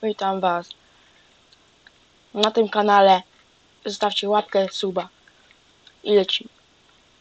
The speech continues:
Jak wiecie, nowy sezon jest tuż, tuż i mamy nowe liki.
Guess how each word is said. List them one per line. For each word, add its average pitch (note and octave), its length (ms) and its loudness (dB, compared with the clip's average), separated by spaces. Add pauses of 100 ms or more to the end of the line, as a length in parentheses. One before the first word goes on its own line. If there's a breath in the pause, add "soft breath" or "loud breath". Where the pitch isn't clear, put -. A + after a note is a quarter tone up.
(2500)
Jak A3 220 2
wiecie, G#3 440 8 (1500)
nowy A3+ 280 8
sezon G#3+ 340 4
jest G3 180 0
tuż, B3 240 2
tuż A#3+ 320 0 (380)
i B3 80 2
mamy A3+ 260 8
nowe G3 240 4
liki. - 280 -12